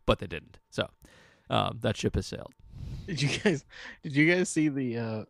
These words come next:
Speaker 2: the quote from McCarthy that, that Nagler posted today?
Speaker 1: Nope.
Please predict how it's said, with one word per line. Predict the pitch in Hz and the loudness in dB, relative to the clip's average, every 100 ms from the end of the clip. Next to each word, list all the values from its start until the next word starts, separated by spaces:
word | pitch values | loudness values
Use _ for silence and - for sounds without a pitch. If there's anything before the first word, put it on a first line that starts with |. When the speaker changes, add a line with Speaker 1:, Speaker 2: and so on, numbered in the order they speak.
| _ - | _ -4
Speaker 2:
the | 104 | -2
quote | - 110 104 | -2 -4 -2
from | - 101 | -2 -2
McCarthy | 95 - 101 98 104 | -2 -2 -2 -2 -2
that, | 104 180 - _ - | -2 -4 -6 _ -8
that | 104 - | -6 -4
Nagler | 113 107 113 110 107 | -2 -2 0 0 0
posted | - 113 - 113 120 | 0 -2 -2 -4 -2
today? | 123 113 123 - | -2 -2 -4 -4
Speaker 1:
Nope. | 110 175 | 0 0